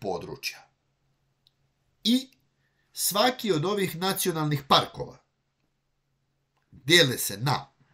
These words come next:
gazdinske jedinice, to su vam delovi koji po zakonu mogu da imaju do pet hiljada hektara, obično su to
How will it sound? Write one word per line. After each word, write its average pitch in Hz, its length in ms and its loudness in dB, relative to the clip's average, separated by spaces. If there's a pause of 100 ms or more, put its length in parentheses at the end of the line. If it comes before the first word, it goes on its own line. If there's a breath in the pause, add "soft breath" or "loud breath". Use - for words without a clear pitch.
(520 soft breath)
gazdinske 117 640 -2
jedinice, 214 520 -4 (1080)
to - 180 4
su 156 180 0
vam 147 300 2 (260)
delovi 143 520 0
koji 127 360 2
po 123 100 -2
zakonu 131 460 0
mogu 127 180 0
da 123 80 0
imaju 117 320 -2
do 123 280 0
pet 123 160 -2
hiljada 104 300 -6
hektara, 170 640 -2
obično 156 640 2
su 104 260 -8
to 127 360 2